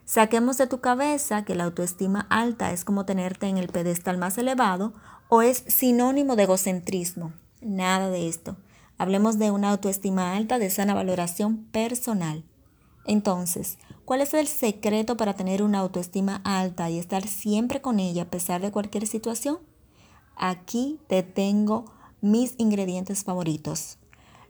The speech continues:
Lo primero que debes de hacer es mirarte en el espejo y hacer una introspección interior. Tomas un lápiz y un papel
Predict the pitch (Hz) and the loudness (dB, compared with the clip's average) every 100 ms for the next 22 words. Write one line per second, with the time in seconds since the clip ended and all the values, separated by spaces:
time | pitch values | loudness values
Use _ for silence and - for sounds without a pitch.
0 | - 220 220 226 254 277 254 254 220 226 | -4 2 4 4 4 4 4 0 0 0
1 | 226 226 226 196 185 180 202 196 185 190 | 0 -4 -2 -2 0 0 0 2 2 2
2 | 202 226 226 233 240 - 185 - 208 190 | 0 0 2 0 -2 -2 -4 -2 -2 -2
3 | 175 190 196 208 202 202 240 247 - 233 | -2 -2 2 2 0 0 0 0 -2 -4
4 | - 214 - - 240 254 262 247 214 196 | -4 -4 -4 -2 2 2 2 0 0 0
5 | 175 156 - - _ - - - _ _ | 0 0 -2 -12 _ -20 -20 -20 _ _
6 | 202 196 214 220 202 220 233 262 233 202 | -2 2 2 2 4 2 2 -2 0 0
7 | 208 202 254 277 349 | -2 -2 -2 -2 -4